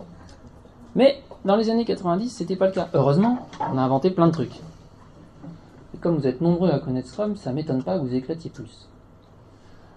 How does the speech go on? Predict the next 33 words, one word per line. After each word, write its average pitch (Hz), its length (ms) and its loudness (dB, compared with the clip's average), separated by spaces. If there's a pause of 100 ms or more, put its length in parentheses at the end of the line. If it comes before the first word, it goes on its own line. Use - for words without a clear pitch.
(120)
Mais - 60 -6
dans 208 100 0
les 240 80 0
années 233 140 -2
quatre-vingt-dix, 202 480 -4
on - 20 -4
s'éclatait 185 380 -4
pas. 156 240 -4
Et 196 160 4
ce 196 100 -12
que 208 80 -4
nous 214 120 0
proposait 240 360 0
l'industrie, 180 400 -2
ben, 156 140 -4
vous 151 80 -4
savez, 214 240 -4
c'est 180 100 -12
ce - 140 -14
qu'on, 147 320 -4
c'est 151 100 -4
ce 147 80 -6
qui 165 80 -2
a 147 40 4
été 147 180 0
formalisé, 147 760 0
euh, 117 680 -2
et 117 40 -8
qui, 139 140 -4
moi, 147 120 2
me 127 80 -2
parle 123 200 4
beaucoup, 233 360 2